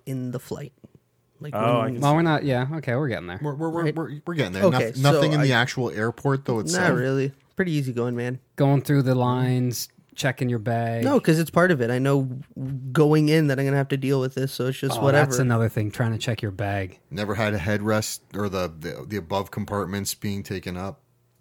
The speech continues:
Speaker 1: You know what? Not really, man. I don't fly often enough to really
Speaker 3: He's, he's,
Speaker 1: encounter these
Speaker 3: he's flown
Speaker 1: problems.
Speaker 3: once.
Speaker 4: You're a light packer, aren't
Speaker 1: Three
Speaker 4: you?
Speaker 1: times.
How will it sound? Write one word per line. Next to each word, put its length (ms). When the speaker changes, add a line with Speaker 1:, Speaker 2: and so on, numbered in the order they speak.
Speaker 1:
You 100
know 140
what? 180
Not 220
really, 220
man. 180
I 120
don't 180
fly 320
often 420
enough 340
to 280
really 140
Speaker 3:
He's, 140
he's, 160
Speaker 1:
encounter 380
these 160
Speaker 3:
he's 220
flown 220
Speaker 1:
problems. 140
Speaker 3:
once. 420
Speaker 4:
You're 120
a 40
light 200
packer, 340
aren't 120
Speaker 1:
Three 120
Speaker 4:
you? 60
Speaker 1:
times. 360